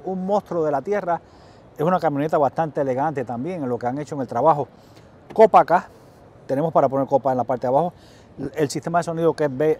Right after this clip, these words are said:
y no, mira, tenemos acá una bocina integrada. Aquí hay otro compartimiento para guardar las terminaciones y las costuras que le pusieron a la puerta con los materiales. Muy fino, ¿eh? Pero muy fino. Aquí adentro, Ford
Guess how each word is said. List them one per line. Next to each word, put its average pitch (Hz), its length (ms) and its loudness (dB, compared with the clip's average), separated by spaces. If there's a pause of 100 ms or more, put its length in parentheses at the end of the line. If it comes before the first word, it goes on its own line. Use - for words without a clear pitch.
(120)
y 135 60 -6
no, 170 200 0
mira, 143 280 0 (200)
tenemos 139 280 -4
acá 143 280 0 (580)
una 139 160 0
bocina 127 320 0
integrada. 143 480 2 (100)
Aquí 143 200 -8
hay 143 40 0
otro 139 160 -4
compartimiento 123 540 -6
para 135 160 -2
guardar 135 320 2
las 151 140 -2
terminaciones 139 560 -4
y - 20 -4
las 143 120 0
costuras 165 440 -6 (420)
que 139 80 -6
le 131 60 2
pusieron 160 320 -4
a 165 60 0
la 147 80 0
puerta 151 240 -4
con 139 100 -4
los 123 80 -6
materiales. 135 480 -4 (420)
Muy 139 520 -4
fino, 107 580 -10
¿eh? 117 80 -12 (120)
Pero 110 140 -10
muy 139 180 -6
fino. 101 260 -12 (2250)
Aquí 139 220 2
adentro, 185 480 8 (640)
Ford 233 460 8